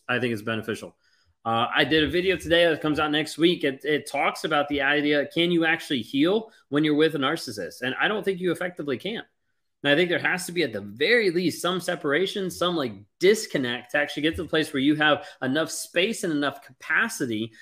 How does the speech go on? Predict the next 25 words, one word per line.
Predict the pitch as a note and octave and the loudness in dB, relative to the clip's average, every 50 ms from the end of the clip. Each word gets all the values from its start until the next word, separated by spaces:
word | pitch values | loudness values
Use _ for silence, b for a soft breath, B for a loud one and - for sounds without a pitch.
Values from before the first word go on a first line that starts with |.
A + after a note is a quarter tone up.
| B B - | B B -6
to | - F3 | -2 2
be | E3 | 4
able | F3 E3 D#3+ | 4 4 4
to | C#3+ C3+ | 4 2
work | C3 C3 D#3 F3 F#3+ F#3 F3+ - | 2 2 2 2 2 0 -2 -6
through | - F#3 F3 E3+ D3+ D3+ D3 D3 D3 - _ | -2 2 2 4 4 4 2 0 -4 -8 _
what | - C3+ C#3 - | 0 0 0 2
you're | D#3+ C#3+ | 2 2
actually | C3 B2+ - C3+ A#2 | 2 2 -2 -4 -2
dealing | A#2+ C3 C3+ A#2+ G2+ | 0 0 0 0 -4
with. | F2 - _ _ _ _ _ _ - _ _ | -6 -10 _ _ _ _ _ _ -20 _ _
Okay. | B2 G#2+ C3 C3 C#3 C3+ - - B B B B B B B B | -4 2 2 2 2 0 -4 -12 B B B B B B B B
Is | - B2+ | -2 -2
it | D3 B2+ | 2 2
possible | F3 F3 F#3 F3+ G3 F3+ | 4 4 4 4 4 2
after | E3 D#3 E3 | 2 2 2
ending | D#3 D#3 E3 E3+ D#3+ | 0 2 2 2 2
a | D#3 | 2
relationship | D3+ D3 D3 C#3+ - D#3 C3+ | 4 4 2 2 0 -2 -2
with | C#3 B2 B2 | -2 -2 -2
a | |
narcissist | A#2+ B2+ C#3+ D3+ D3 - - D#3 C#3 - - | -2 -2 -2 -2 -2 -4 -6 -6 -6 -6 -2
to | - D#3+ | -2 -2
be | C#3 C#3+ C3 | 0 0 -2
friends? | B2+ - - - D3 C#3 C3 A#2 F#2+ F2 D#2 - - - - | -2 -4 -2 2 4 4 4 4 0 -4 -10 -14 -16 -16 -16